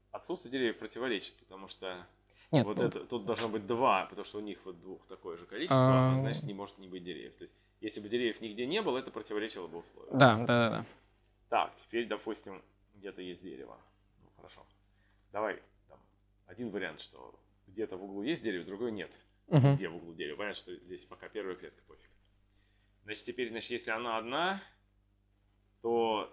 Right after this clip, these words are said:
Speaker 1: только в одном из участков есть деревья.
Speaker 2: Мгм.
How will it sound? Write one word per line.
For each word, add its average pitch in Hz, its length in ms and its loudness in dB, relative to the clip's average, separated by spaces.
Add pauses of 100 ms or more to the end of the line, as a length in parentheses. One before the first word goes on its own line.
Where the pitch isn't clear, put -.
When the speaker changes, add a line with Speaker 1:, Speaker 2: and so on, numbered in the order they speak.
(120)
Speaker 1:
только 127 320 0
в 107 80 -2
одном 117 560 -2
из 95 220 -16
участков 139 580 -6
есть 104 240 -6
деревья. 64 400 -6 (380)
Speaker 2:
Мгм. 127 440 8